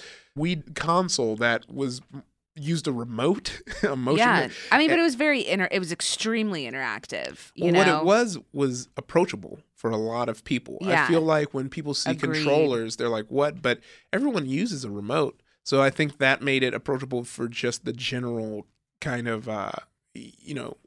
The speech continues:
Speaker 2: Yeah, it's one of those things where I think,
Speaker 1: public.
Speaker 2: like, I can't remember in the commercials if they did this, but it's, it's people of all ages, essentially. Like, you could
Speaker 1: Mm-hmm.
Speaker 2: give your grandma a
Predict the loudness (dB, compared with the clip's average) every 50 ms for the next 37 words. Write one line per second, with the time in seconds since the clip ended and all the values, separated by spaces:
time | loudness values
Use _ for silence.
0 | _ -4 2 4 6 6 6 6 4 4 0 -2 0 0 0 2 2 0 0 0
1 | -2 -2 -2 0 2 2 2 4 4 2 2 2 0 2 2 2 2 0 -6 -6
2 | -2 0 0 2 2 0 0 2 0 0 0 -2 -6 -6 -4 -4 -2 -2 -4 -6
3 | -6 -6 -6 -4 -4 -2 -2 -2 0 0 -2 0 0 0 0 0 -2 -4 -10 -4
4 | -2 -2 -2 -2 -4 -6 -4 -2 -2 0 2 4 4 4 4 2 -2 -2 -2 -2
5 | -4 -4 -6 -6 -4 -4 -4 -4 -4 -4 -6 -6 -6 -4 -4 -6 -4 -4 -4 2
6 | 2 2 2 4 2 2 2 2 0 0 -2 0 0 -2 0 0 0 0 0 0
7 | 2 2 2 0 -2 -2 -2 -2